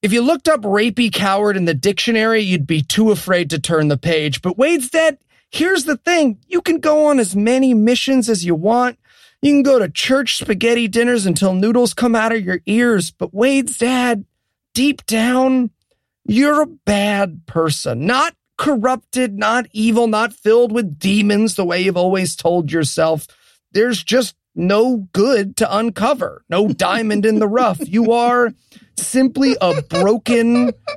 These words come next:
man, a badly made human bicycle, a sickness for which, thank non-existent God, your children are the cure. And when you die, Wade's dad, which will be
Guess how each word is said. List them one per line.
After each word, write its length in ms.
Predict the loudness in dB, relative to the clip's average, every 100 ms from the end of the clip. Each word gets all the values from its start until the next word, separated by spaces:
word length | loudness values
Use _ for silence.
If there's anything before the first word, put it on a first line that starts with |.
| -4
man, 600 | 0 2 0 0 0 2
a 160 | 2 2 -2 0
badly 580 | 2 2 0 0 0 0
made 540 | 0 0 0 0 -2
human 560 | -6 -2 2 2 2 0
bicycle, 580 | 0 -2 -2 0 2
a 240 | 2 2 0
sickness 880 | 0 0 0 0 2 2 2 0 -6 -2 -2 -2 0
for 280 | 2 2
which, 560 | 2 2 2 -2 -8 -10 _ _ _ -4
thank 460 | 0 0 -2 -2
non-existent 960 | 0 0 0 -2 -2 0 -2 0 -2 0
God, 400 | 0 2 0 0
your 260 | 0 0
children 800 | -2 -4 0 0 0 0 0 -2 -2
are 180 | 0 0
the 140 | -2
cure. 580 | -6 -4 0 2 0 -6 -8 -4
And 360 | -2 -2 -6 _ -8
when 320 | 0 0 2
you 160 | 0 0
die, 400 | 0 0 -2 -2
Wade's 360 | -2 -2 -4
dad, 360 | -4 -2 -2 -2
which 280 | -4 -2 0
will 140 | 0
be 300 | 2 0 -2